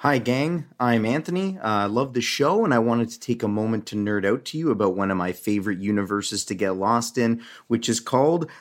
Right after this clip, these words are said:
The Dresden Files. It's a series of novels, uh, by author Jim Butcher that is currently up to seventeen books long, three short story collections, a comic series, a collectible card game, and a full-blown pen and paper R P G.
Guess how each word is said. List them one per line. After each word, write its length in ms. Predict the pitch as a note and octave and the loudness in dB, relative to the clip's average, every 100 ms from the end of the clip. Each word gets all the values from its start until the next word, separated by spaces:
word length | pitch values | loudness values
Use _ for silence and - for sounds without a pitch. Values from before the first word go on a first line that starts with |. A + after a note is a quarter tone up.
| _ | _
The 160 | B2+ C#3+ | 4 4
Dresden 560 | A#2+ A#2 A#2 G#2 G2 | 4 4 4 0 -4
Files. 600 | - F#2+ F2+ - - - - - - - | -4 -6 -6 -12 -12 -12 -12 -20 -20 -2
It's 220 | C3+ C3+ | -2 2
a 40 | |
series 440 | A#2+ - E3+ G#3 D#3+ | 0 2 2 2 0
of 120 | A#2 | 0
novels, 640 | A#2+ G#2+ G2 G#2 A#2 D3 - A#2+ | 2 4 2 -2 -4 -2 -2 0
uh, 160 | G#2+ | 0
by 200 | F#2+ G#2 | 0 -2
author 380 | F#2 G#2 - G2+ | 0 -2 -2 -6
Jim 360 | F#2+ A2+ B2+ C3+ | -4 0 0 0
Butcher 560 | - G#2+ - F#2+ G#2 - - - | 0 0 0 -6 -6 -6 -14 0
that 100 | A#2+ | 0
is 140 | A#2+ | 0
currently 440 | - C#3 D#3 F#3+ - | 0 0 2 0 0
up 180 | C3 - | -2 -2
to 160 | C3+ | -4
seventeen 680 | A#2+ - A#2 A#2 B2 - B2+ | 0 4 4 4 0 0 0
books 320 | A2 A#2 - G2+ | 2 0 -2 -2
long, 460 | G2+ A2+ C3+ D3+ - | 0 2 0 -4 -10
three 380 | _ - B2+ D#3 | _ -4 -2 0
short 320 | D3 C#3 D3 | 2 2 2
story 280 | - D3+ C#3+ | 2 2 2
collections, 720 | C#3 D3 C#3 C#3 D#3 C#3+ - - | 2 0 0 0 -2 -2 -4 -8
a 60 | |
comic 440 | - C#3 D3+ E3 D#3+ | -2 4 4 2 -2
series, 480 | - E3 D#3+ D#3+ C3 | 0 2 2 0 -2
a 60 | |
collectible 500 | B2+ D#3+ F3+ F3+ D#3 | 2 2 4 2 -2
card 280 | - E3+ F3 | 2 0 2
game, 260 | C3+ A#2 A#2 | 4 4 4
and 480 | F#3 A3 B2+ E3 - _ _ - | 4 4 4 0 -6 _ _ 0
a 100 | B2 | 0
full-blown 840 | - D3+ F#3+ A3 E3 D#3+ D3+ D#3 | 4 6 6 6 4 6 6 4
pen 240 | - C3+ C#3 | 2 2 4
and 160 | C3 | 2
paper 320 | B2+ A#2+ A#2+ | 2 2 2
R 160 | F#2+ G#2 | 4 2
P 180 | - G2 | 0 -6
G. 320 | F2 G2 | -2 -2